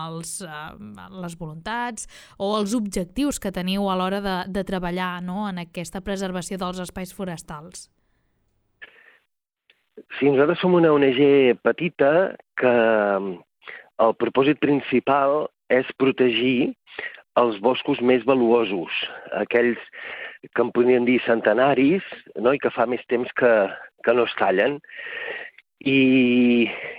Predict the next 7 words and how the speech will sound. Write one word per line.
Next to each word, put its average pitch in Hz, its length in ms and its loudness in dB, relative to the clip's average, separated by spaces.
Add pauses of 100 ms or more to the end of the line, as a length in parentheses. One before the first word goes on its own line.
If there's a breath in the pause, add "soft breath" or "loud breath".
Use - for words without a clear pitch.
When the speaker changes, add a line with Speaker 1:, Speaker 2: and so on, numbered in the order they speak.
Speaker 2:
i 120 100 2
una 147 140 4
miqueta 151 320 2
aquest 143 240 -2
propòsit, 147 560 2 (1040 loud breath)
eh, 127 320 4
l'acompanyem 139 800 2